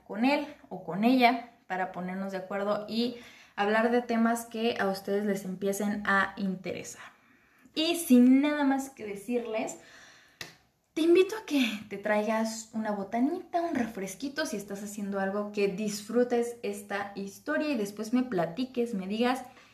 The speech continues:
qué piensas y si has tenido una situación similar.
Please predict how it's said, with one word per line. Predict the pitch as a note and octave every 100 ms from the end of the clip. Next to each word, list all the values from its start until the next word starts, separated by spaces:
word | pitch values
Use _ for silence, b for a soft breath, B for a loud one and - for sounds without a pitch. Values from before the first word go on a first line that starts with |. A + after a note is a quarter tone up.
| b b b b
qué | - A#3+ - - - -
piensas | F#3 F3 - - -
y | -
si | G3+ G3
has | -
tenido | G#3+ G#3+ G#3+ A3
una | G#3+ G#3+ A3
situación | G#3+ G3 - - G3+ G#3+ G#3
similar. | - G3+ F#3 - -